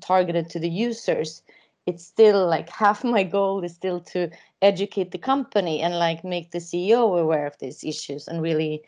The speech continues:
understand them. Because if the company itself doesn't really understand the issues, then how can they,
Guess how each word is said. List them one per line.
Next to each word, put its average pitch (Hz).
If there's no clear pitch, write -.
understand 180
them. 156
Because 175
if 170
the -
company 190
itself 202
doesn't 180
really 160
understand 170
the 160
issues, -
then 165
how 156
can 160
they, 147